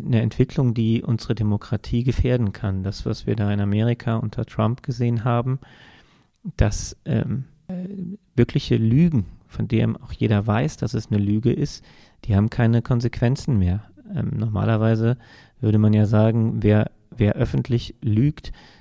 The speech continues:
der muss dann auch zurücktreten. Und das war nicht mehr der Fall. Da hat, äh, denn, äh, und, und wenn das passiert, wenn es nicht mehr darum geht, also wenn man nicht mehr die, die, die Wahrheit anerkennt oder dass es sowas wie Wahrheit gibt und dass es einfach Fakten gibt,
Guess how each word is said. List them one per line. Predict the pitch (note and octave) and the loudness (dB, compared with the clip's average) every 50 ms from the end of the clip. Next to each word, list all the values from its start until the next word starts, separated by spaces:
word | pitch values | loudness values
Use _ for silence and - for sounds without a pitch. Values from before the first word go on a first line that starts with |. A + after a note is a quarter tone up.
| _ _ - | _ _ -4
der | - G2 | -2 0
muss | G#2 A2+ - - | 0 0 -2 -2
dann | - A#2+ - | -4 -4 -4
auch | - C#3 - | -4 -8 -8
zurücktreten. | - - A2 F#2+ D3 - - - - - G2+ F#2+ _ - B2+ - | -6 -6 -2 -2 -2 -4 -4 -10 -6 -4 -4 -6 _ -6 -10 -8
Und | - - G#2 - | -6 -4 -4 -4
das | A#2+ - - | -4 -4 0
war | - G#2 | 0 0
nicht | A2 A2+ - - | 0 0 -2 -2
mehr | B2+ B2 | 0 0
der | B2 B2 | 2 0
Fall. | - - - D3+ D3 B2 | 0 0 0 0 2 2
Da | G2 G2 F#2+ | 2 2 2
hat, | F#2+ G#2 - - - - | 0 -2 -4 -8 -14 -8
äh, | - - G#2+ G#2+ A#2 _ _ - - - - - - _ - - _ _ _ _ - - - | -4 -4 -4 -4 -4 _ _ -20 -20 -20 -20 -20 -20 _ -20 -20 _ _ _ _ -18 -14 -12
denn, | - - C#3 D#3 - | -12 -10 -10 -12 -10
äh, | - C#3 - - - - | -8 -8 -8 -8 -8 -12
und, | B2 - - | -14 -12 -6
und | - A#2+ G2+ _ _ - | -4 -4 -4 _ _ 0
wenn | - G2+ | 0 2
das | G2 B2 C3+ - | 4 4 2 4
passiert, | - - D3 - - - C#3 D#3 D3+ B2 - - - | 4 4 4 2 0 0 2 4 4 4 2 0 -2
wenn | - G#2+ G#2 | 0 0 0
es | G2+ - - | 0 -2 -2
nicht | B2+ C#3 - - | -4 -4 -2 -2
mehr | D3 C3 | 0 2
darum | C3+ A#2+ A#2 A#2+ A#2+ A2+ | 2 2 2 0 -2 0
geht, | - A#2 A#2+ C3+ C3+ - - - _ _ - - _ _ _ _ | 0 0 0 0 0 -2 -8 -8 _ _ -20 -20 _ _ _ _
also | - - A2+ A2 G2+ | -8 -6 -4 -2 0
wenn | G#2 G#2 | 2 4
man | G#2+ G#2+ | 4 4
nicht | A#2+ - - | 2 2 0
mehr | - C#3 C3 | 0 0 0
die, | B2+ A#2+ A2+ A2 A#2 D#3 - _ _ - | 2 0 0 0 -2 -4 -10 _ _ -16
die, | - D#3 C3 - - - | -14 -8 -6 -6 -8 -8
die | - - - C#3 - - - - G#2 G#2 | -10 -16 -16 -14 -14 -10 -6 -6 -2 0
Wahrheit | G#2+ A2 C#3+ D3 C#3 B2 G#2+ - | 2 2 4 2 2 0 0 -2
anerkennt | G#2+ G#2+ G#2 G2+ G2+ - - A#2 G2+ G2 G2 - | -2 0 2 2 0 0 -2 -2 -2 0 -2 -2
oder | A2 G#2+ | -4 -2
dass | G#2+ G#2+ G#2+ | -2 -2 -4
es | A2 G#2+ - | -4 -2 0
sowas | A#2 A2+ A2 G#2+ - - | 0 0 0 0 -2 -2
wie | B2 A2 | -4 0
Wahrheit | G#2 G#2+ G#2+ A2 G#2 - - | 0 2 2 2 0 0 -2
gibt | - E3 - - - | -4 -4 -4 -4 -8
und | - B2 G#2+ | -6 -4 -4
dass | A2 G#2+ - | -4 -4 -6
es | - - | -8 -8
einfach | - - A#2 - A2 | -6 -6 -4 -4 -4
Fakten | - - - B2+ _ _ - - B2 | -2 -2 -2 -2 _ _ -4 -4 -2
gibt, | A#2+ B2 A#2 - - - | 0 0 -2 -2 -4 -14